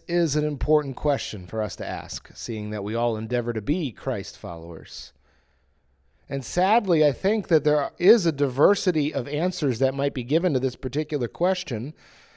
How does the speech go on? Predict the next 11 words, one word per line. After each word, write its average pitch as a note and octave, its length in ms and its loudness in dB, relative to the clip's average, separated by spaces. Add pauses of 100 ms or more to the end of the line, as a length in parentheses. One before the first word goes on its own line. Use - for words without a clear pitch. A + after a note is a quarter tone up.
(200)
mostly A3+ 360 4
because E3+ 340 0
our E3 100 6
culture E3+ 580 0
has C#3+ 200 0
so D#3+ 240 4
formed F#3 460 0
our E3 180 6
understanding E3+ 960 -2
of A#2+ 140 -2
this, A#2 520 -4